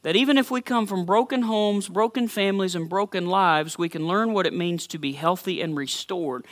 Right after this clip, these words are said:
That even if you didn't grow in a way of learning healthy dynamics, that we can learn how to have healthy dynamics in our relationships. Because Christ is working in us, and the Holy Spirit is refining us and shaping us.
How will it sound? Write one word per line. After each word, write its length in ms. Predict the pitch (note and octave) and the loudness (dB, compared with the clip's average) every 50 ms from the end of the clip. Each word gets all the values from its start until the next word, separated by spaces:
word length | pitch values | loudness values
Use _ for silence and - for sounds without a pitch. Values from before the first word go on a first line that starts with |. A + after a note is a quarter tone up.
| - - - - - | -18 -18 -18 -8 -4
That 160 | - D3+ D3+ | 0 0 2
even 260 | D#3 F3+ G#3 B3+ B3 | 2 2 2 2 0
if 140 | B3 A#3 - | 0 -2 -2
you 80 | A3+ G#3+ | -4 -4
didn't 300 | F#3+ G#3+ G#3 A#2+ E3 D#3 | -4 -4 -4 -2 -4 -6
grow 460 | D3 D#3 D#3 F3 F#3 G#3 A3 A3+ A#3 | -4 -2 2 4 4 6 4 4 2
in 180 | - G3+ G3 F#3+ | 0 0 0 0
a 60 | E3+ | 0
way 440 | E3 E3 E3 E3+ E3+ E3 D#3+ E3 D#3 - - - - - | 0 0 2 4 4 4 4 2 0 -2 -10 -18 -10 -8
of 160 | - C3+ C3+ | -6 -6 -6
learning 500 | B2+ A#2+ B2 C3 C#3 - G#3 B3 C4 C4+ | -6 -4 0 2 4 4 4 6 4 4
healthy 380 | B3 A3+ B3+ B3+ B3+ - C#4 B3+ | 4 4 4 2 2 0 -2 0
dynamics, 880 | A#3+ C4+ C4+ C4 C4 C4 C4+ C#4 C4 C4+ - - - - - - - - - - - - | 2 4 4 4 4 4 4 4 4 4 2 -2 -4 -6 -6 -6 -10 -14 -20 -18 -6 0
that 180 | D#3+ F3 - - | 0 2 4 6
we 140 | F3+ G3 | 4 4
can 240 | F#3+ - F3+ D#3 D3 | 4 4 0 0 2
learn 560 | D3 D3 E3+ G#3 A3+ A3+ G#3+ G3+ F3 E3 D3+ | 2 2 4 4 6 6 6 6 6 4 4
how 240 | C#3+ C#3+ D#3 E3 D#3 | 2 0 2 2 4
to 80 | D3 C#3+ | 4 2
have 280 | D3 D3+ C#3+ C#3 C3 | 2 0 -2 -2 -2
healthy 420 | - - D#3+ D3+ C#3+ - - D#3 D#3 | -4 -4 -6 -6 -6 -6 -10 -10 -8
dynamics 640 | D3 D3 C#3 C#3 C#3 C#3 C3+ C3 C#3+ C#3+ - - C3+ | -6 -4 -2 0 0 0 -2 -4 -6 -6 -8 -10 -8
in 80 | B2+ | -8
our 120 | B2+ B2 B2 | -8 -8 -10
relationships. 880 | B2 B2 B2 B2 B2 B2 - - - - - - - - - - - _ _ _ _ _ _ - - - | -10 -10 -10 -10 -10 -10 -10 -12 -12 -14 -16 -18 -20 -20 -20 -20 -20 _ _ _ _ _ _ -20 -10 -6
Because 380 | - D#3 - - D3+ C#3 - - | -4 -4 -2 0 0 0 0 -2
Christ 500 | - - - - - G#3 A3+ G#3+ - - | -6 -8 -4 0 2 2 2 2 0 -6
is 160 | A3+ G#3+ G3 | -8 -8 -6
working 400 | G3+ G#3 G#3 G3 - G#3 G3 F#3+ | -4 -4 -4 -4 -4 -4 -4 -2
in 180 | F#3 F#3+ G3+ G3+ | 0 0 0 0
us, 320 | G3 D3+ C3 B2+ - - - - - - - - | -2 -4 -4 -8 -10 -12 -12 -14 -16 -16 -10 -6
and 140 | C#3 C#3+ C#3 | -2 -2 -2
the 40 | B2 | -2
Holy 440 | - - - F#3 G#3 A#3+ B3 B3 G3+ | -2 -2 0 0 0 2 2 0 -2
Spirit 400 | - - - A3 A3+ A3+ A3+ G3+ | -2 -4 -4 -2 -2 0 2 2
is 160 | F#3 E3+ E3 | 0 0 0
refining 720 | E3+ E3+ - - - G3 G3+ A3+ A#3+ A#3+ A#3 A3 F#3 D#3+ | -4 -4 -2 -2 0 0 2 2 4 4 4 4 4 2
us 200 | C#3+ C3 C3 - | 0 0 -2 -4
and 140 | C#3+ C3 C3+ | -8 -8 -8
shaping 580 | - - - A3 A3 A#3 B3+ - A#3+ G#3 E3 D3+ | -6 -6 -2 0 0 0 0 0 -2 0 0 2
us. 180 | C#3+ C3 - | 0 0 -2